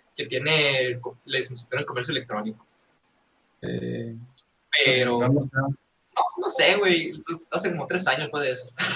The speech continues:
Speaker 1: <laughs> Cuando, cuando investigaba en las universidades sí me gustaba estudiar, güey.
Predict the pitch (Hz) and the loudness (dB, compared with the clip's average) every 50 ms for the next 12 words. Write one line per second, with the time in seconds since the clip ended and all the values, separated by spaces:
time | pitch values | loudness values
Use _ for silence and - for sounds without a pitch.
0 | - - - - 185 180 190 - - - - - - - _ _ _ _ _ _ | -2 -4 -2 0 0 0 0 -2 -6 -8 -8 -10 -14 -18 _ _ _ _ _ _
1 | - 147 139 131 131 135 - - 147 151 151 143 139 139 139 - 139 135 139 160 | -2 -2 0 0 -2 -4 0 2 4 4 4 4 4 2 2 2 6 8 8 8
2 | 165 170 170 - 165 156 151 151 143 143 - 135 139 147 - 170 156 151 143 131 | 8 8 6 4 4 4 4 4 4 4 4 4 4 4 4 4 2 2 0 -2
3 | 120 123 143 156 156 - - 139 123 123 117 117 120 117 117 117 117 | -2 0 0 0 0 0 -2 -2 0 2 2 2 2 2 0 -2 -4